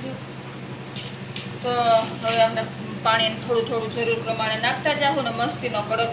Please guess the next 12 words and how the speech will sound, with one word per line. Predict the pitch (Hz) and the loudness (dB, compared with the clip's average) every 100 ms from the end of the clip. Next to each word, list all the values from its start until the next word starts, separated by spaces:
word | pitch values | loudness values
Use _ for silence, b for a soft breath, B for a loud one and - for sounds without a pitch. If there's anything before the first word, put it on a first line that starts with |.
| 233 | 2
લોટ | 262 254 - - | 0 0 -8 -2
બાંધી | 233 247 247 247 | -2 2 2 4
લઈશું. | 254 285 269 - - - - - - - - - - - - - - | 2 0 -4 -6 -8 -8 -10 -10 -10 -10 -10 -10 -10 -10 -10 -10 -2
ચાલો, | 233 233 226 | 2 2 2
લોટ | 240 240 | 0 2
બંધાઈ | 254 262 262 | 2 6 6
જાય | 240 226 | 4 0
પછી | 226 240 240 | -4 -6 -2
મળશું. | 269 269 285 277 - - - _ _ _ _ - - - - - - - | 0 0 -4 -6 -8 -14 -20 _ _ _ _ -20 -16 -12 -6 -6 -8 -12
તમે | 233 233 226 | -10 -10 -8
જોઈ | 254 269 | -6 -2
શકો | 294 294 | -2 0